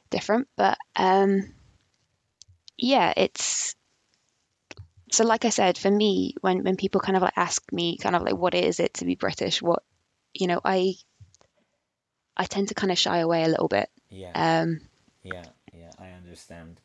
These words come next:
Speaker 2: I understand. But you did say, and I quote, only in this qu-, conversation,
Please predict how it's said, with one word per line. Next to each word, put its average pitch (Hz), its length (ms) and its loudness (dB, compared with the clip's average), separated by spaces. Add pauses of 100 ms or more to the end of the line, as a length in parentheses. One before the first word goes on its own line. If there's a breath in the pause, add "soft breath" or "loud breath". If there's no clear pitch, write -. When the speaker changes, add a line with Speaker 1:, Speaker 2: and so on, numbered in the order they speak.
(380 loud breath)
Speaker 2:
I 113 120 0
understand. 101 600 -2
But 104 220 -2
you 123 140 -2
did 214 340 -4
say, 104 540 0
and 104 240 -4
I 101 120 -4
quote, 107 540 2
only 123 380 2
in 104 160 2
this 123 220 2
qu-, 104 400 0 (100)
conversation, 92 1000 -4